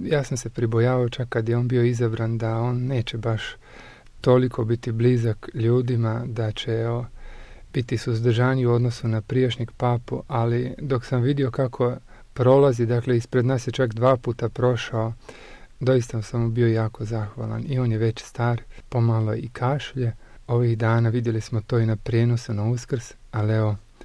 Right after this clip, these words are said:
on je isto, ovaj, ustrajno, dakle, obilazio hodočasnike.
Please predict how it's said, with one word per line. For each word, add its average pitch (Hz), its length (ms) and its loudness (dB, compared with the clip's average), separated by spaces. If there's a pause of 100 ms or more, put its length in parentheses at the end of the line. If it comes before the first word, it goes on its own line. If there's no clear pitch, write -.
(280)
on 123 180 2
je 123 100 4
isto, 120 320 -4
ovaj, 110 480 -2 (460)
ustrajno, 110 600 2
dakle, 110 340 -2
obilazio 117 580 4
hodočasnike. 117 1000 -4